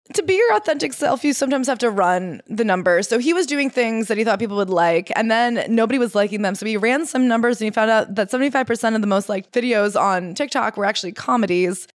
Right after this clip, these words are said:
So he started doing comedy because he wanted to be liked. And would you believe that that's what worked? And every time something did well, he would put in a lot of money and try to do a high-tech version, and that bombed. So then he learned what worked is being authentically yourself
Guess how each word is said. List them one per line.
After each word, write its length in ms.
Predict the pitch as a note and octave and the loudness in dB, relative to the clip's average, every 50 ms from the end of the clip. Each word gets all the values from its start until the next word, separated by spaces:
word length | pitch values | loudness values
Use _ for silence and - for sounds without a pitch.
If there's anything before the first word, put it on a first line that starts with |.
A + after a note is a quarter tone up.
| _ _ | _ _
So 140 | _ - B3 | _ -4 0
he 120 | A#3 C4+ C4 | 0 0 2
started 200 | - C4 A#3+ A#3+ | 2 0 2 2
doing 180 | A3 G#3 G3+ | 2 2 0
comedy 420 | G#3+ - - A#3 A3 G#3 F#3+ F#3+ F#3+ | 0 -2 0 0 0 2 2 0 0
because 200 | G3 G3 G3+ F#3+ | 0 -4 -4 -2
he 60 | G#3 | 0
wanted 140 | G3 F#3+ F#3+ | 0 0 0
to 60 | F3 | -2
be 120 | F#3+ F3+ | -4 0
liked. 280 | F3+ F3+ F3+ F3+ G3 - - | 2 2 2 2 0 -2 -4
And 100 | A3 G#3+ | -2 -2
would 160 | A3 A3 G#3 | -2 -2 -2
you 60 | B3+ | -2
believe 340 | A3 B3 A#3+ A3 A3 A3 G3+ | -2 -2 -2 -2 -4 -4 -4
that 140 | G#3 G3+ - | -4 -2 -2
that's 200 | F#3+ F#3+ F#3+ - | -2 -2 0 0
what 140 | G3 C3+ | -2 0
worked? 320 | - A#3 A#3+ A#3+ A#3 - - - _ _ _ _ _ | 2 2 2 0 -2 -4 -12 -20 _ _ _ _ _
And 100 | - - | -4 -2
every 140 | A3 A#3 A#3 | -2 0 0
time 100 | C4+ B3+ | 0 0
something 240 | A3+ - B3 A#3+ A3 | 0 0 0 2 2
did 120 | G#3 G3 | 0 0
well, 340 | F#3 F#3+ G#3+ G3+ G3 G3 G3 | 2 2 2 4 4 2 2
he 80 | G#3+ G#3+ | 0 0
would 100 | G3 G#3 | -2 0
put 100 | A#3+ A3+ | 0 0
in 60 | A3 | 2
a 80 | G#3+ | 2
lot 140 | G3+ G3+ G3 | 2 2 2
of 60 | F#3+ | 2
money 160 | F#3+ G#3 G#3+ G#3 | 2 2 0 0
and 60 | F#3 | 0
try 100 | F3+ G#3 | 0 0
to 40 | F#3+ | 0
do 80 | F#3 | 0
a 40 | F3+ | -2
high-tech 580 | E3+ - G3 G3+ G3+ G3 - - G#3+ F3+ - - | -2 -2 -2 0 0 -2 -2 -2 -4 -4 -2 0
version, 360 | F#3 F3 E3+ E3 F3 F3+ F3 | 0 0 2 0 -2 -4 -4
and 160 | - F#3 F#3+ | -2 0 0
that 260 | F#3+ G#3+ - - F3 - | 0 0 -2 -4 -4 0
bombed. 440 | G3+ G3+ G3+ F#3 F3 E3+ F3 F3 | 2 2 4 2 2 0 -2 -2
So 100 | - - | -4 -2
then 140 | G3 A3 A3+ | 0 0 0
he 80 | A#3+ A3 | 0 0
learned 180 | G3+ G3 G3 | 0 0 2
what 140 | G3 F#3 D3+ | 0 0 2
worked 320 | - A#3 B3+ B3+ B3 - - | 2 2 2 2 0 -2 -4
is 80 | A3+ G3+ | -6 -4
being 220 | F#3 A3 G3+ G3+ | -2 -4 -2 0
authentically 560 | D3 C3 F#3 F#3 - A#3+ B3 B3+ C#4 C#4+ C#4 C4 | 0 0 -2 0 0 0 0 0 0 -2 -2 0
yourself 640 | A#3 A#3+ A#3 - - G#3 G3 F#3 F#3 F#3 - - | 0 0 -2 0 0 0 2 2 2 0 -2 -10